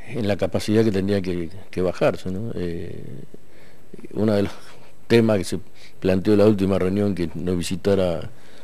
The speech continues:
eh, el candidato Kicillof, uno de los problemas que se le planteó es que, sobre todo en algunos cultivos como la papa fundamentalmente, donde se, se produce en pesos, se, se produce en dólares, se, se,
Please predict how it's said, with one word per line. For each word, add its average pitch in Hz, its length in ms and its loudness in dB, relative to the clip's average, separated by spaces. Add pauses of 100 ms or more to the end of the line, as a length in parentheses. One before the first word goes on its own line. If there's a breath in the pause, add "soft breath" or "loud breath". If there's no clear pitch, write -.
(220 soft breath)
eh, 78 320 0
el 90 80 -4
candidato 98 640 4
Kicillof, 131 460 8 (320)
uno 98 240 2
de 98 80 4
los 92 100 2
problemas 110 400 4
que 95 60 0
se 98 120 0
le 95 120 0
planteó 113 460 4
es 131 80 2
que, 80 340 -4 (420 soft breath)
sobre 92 240 2
todo 104 120 6
en 95 80 4
algunos 92 280 4
cultivos 104 420 4
como 90 220 2
la 87 160 2
papa 101 300 8
fundamentalmente, 110 800 2
donde 95 280 4 (480 soft breath)
se, 90 500 2
se 101 180 0
produce 110 380 8
en 101 100 4
pesos, 147 300 8
se, 98 220 0
se 98 280 2
produce 113 340 4
en 107 100 4
dólares, 131 400 8
se, 82 280 -4 (380 soft breath)
se, - 200 -4